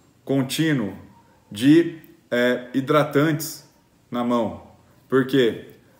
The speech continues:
Ou óleos, porque essas, esses produtos mais oleosos ou até mesmo creme de hidratação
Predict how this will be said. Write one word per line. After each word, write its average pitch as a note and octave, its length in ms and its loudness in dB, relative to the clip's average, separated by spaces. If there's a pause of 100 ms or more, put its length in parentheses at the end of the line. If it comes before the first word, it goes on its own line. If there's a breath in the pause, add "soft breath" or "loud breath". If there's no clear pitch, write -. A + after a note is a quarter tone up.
Ou B2 180 4
óleos, A#2+ 440 4
porque A#2 260 -4
essas, - 560 -6
esses - 240 -8
produtos D3 480 0
mais C3+ 240 -2
oleosos A#2 640 0
ou A2+ 60 0
até B2 180 -4
mesmo B2 380 -6
creme C#3+ 500 -2
de G#2 100 -10
hidratação G#2+ 760 -4